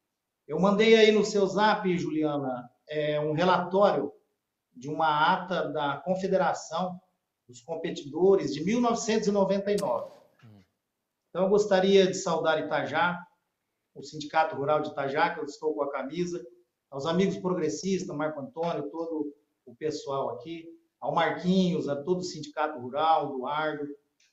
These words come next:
essa terra tão querida. Minha terra natal, Polônia, é o sentimento sertanejo, essa bandeira da ocip que nós carregamos, pela cultura caipira do Brasil. E gostaria de salientar e agradecer pelo convite, eu queria estar aí no estúdio hoje,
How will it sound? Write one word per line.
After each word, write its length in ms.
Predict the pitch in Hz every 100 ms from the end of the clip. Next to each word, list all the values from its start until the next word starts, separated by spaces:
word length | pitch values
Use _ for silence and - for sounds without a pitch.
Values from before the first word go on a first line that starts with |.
| _ -
essa 180 | - -
terra 200 | 170 156
tão 180 | 185 202
querida. 400 | 196 151 135 143
Minha 180 | 175 180
terra 160 | 190
natal, 320 | 190 185 185
Polônia, 320 | 175 180 202 180
é 20 |
o 40 |
sentimento 480 | 185 175 - 180 180
sertanejo, 680 | - 170 170 156 185 196 156
essa 220 | 143 160
bandeira 380 | 156 156 156 151
da 100 | 143
ocip 340 | 143 - 151
que 80 | 139
nós 220 | 147 143
carregamos, 520 | 151 135 127 170 185 - - _ _ 156
pela 160 | 156
cultura 440 | 160 156 156 160 160
caipira 400 | 151 151 143 147
do 80 |
Brasil. 560 | 156 196 190 196 214 - - _ _ _ _ _
E 80 | 196
gostaria 720 | 202 233 233 214 220 240 233 - - _
de 300 | 185 190 233
salientar 600 | 185 196 196 180 175 202
e 60 | 202
agradecer 720 | 190 208 196 180 - 208 208
pelo 180 | 175 160
convite, 520 | 156 147 185 214 190
eu 120 | 151
queria 220 | 156 156
estar 320 | - - 156 151
aí 160 | 147
no 80 | 143
estúdio 440 | 147 165 160 143
hoje, 380 | 151 190 - -